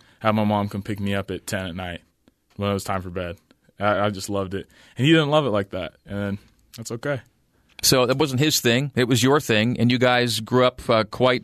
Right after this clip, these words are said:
Speaker 2: well getting along with that difference between you, though, right?
Speaker 1: Oh, no question. We, we hung out all the time. He would come in when I was middle school, high school. He would just come in, rebound for me while I was shooting.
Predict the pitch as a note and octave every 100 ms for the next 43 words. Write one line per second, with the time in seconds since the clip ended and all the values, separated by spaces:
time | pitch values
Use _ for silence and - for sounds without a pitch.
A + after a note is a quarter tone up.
0 | - - A#2+ A#2+ B2 B2+ B2 - G#2 A#2+
1 | A#2+ A2+ A#2 A#2+ A2 A#2 A#2 A#2 B2+ A#2
2 | G#2+ C#3 B2+ G2 F#2+ G#2 C3+ - _ A2
3 | F#2+ F#2 - F#2+ - F#2 G2 _ - G2+
4 | F#2+ G2+ - G#2+ G#2 G#2 G2+ G2 G2+ G2
5 | G#2 G#2 G#2 - _ _ _ B2+ A#2+ A#2+
6 | A2+ A#2 A2+ A2+ G#2+ G#2+ G#2 A2+ G#2+ -
7 | G#2+ G#2 G#2 - G#2+ G#2 A2 G2 - G#2+
8 | G#2+ G2+ G2+ G#2+ G#2 G#2 - G#2 G#2+ G#2
9 | G#2 G#2 A2+ G#2 G#2